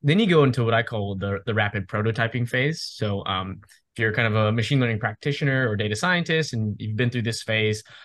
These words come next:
uh, this is really that, that kind of notebook phase. This is to kind of, uh, kind of test the concept and test the value. So this is kind of, um, building up a notebook,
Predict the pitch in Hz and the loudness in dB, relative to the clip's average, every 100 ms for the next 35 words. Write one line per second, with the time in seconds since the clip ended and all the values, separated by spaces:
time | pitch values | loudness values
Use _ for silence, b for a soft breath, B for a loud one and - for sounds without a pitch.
0 | B - 101 117 165 240 165 156 135 120 | B -6 -2 0 0 0 2 4 4 2
1 | 107 98 - - 113 95 107 117 117 127 | 0 -4 -6 -4 -2 0 0 2 0 -2
2 | - 127 113 165 202 139 151 180 - 123 | -2 -4 -2 -4 -4 -4 -2 -2 0 0
3 | 135 120 107 90 - 101 98 92 - 143 | 0 0 0 -2 -2 -2 -2 -4 -4 -4
4 | 269 - 143 143 - - 107 117 113 117 | -4 -2 0 0 0 -4 -2 0 0 0
5 | 87 - 98 117 113 - 95 95 98 92 | -6 -6 -4 -4 -2 -4 -2 2 2 0
6 | 82 87 107 131 143 123 107 B B - | -4 -4 0 2 2 0 -2 B B -6
7 | 131 113 101 - 98 92 87 120 147 160 | -2 0 -2 -2 -2 -2 -4 0 2 4
8 | 151 135 117 131 123 127 120 | 4 4 6 4 4 4 4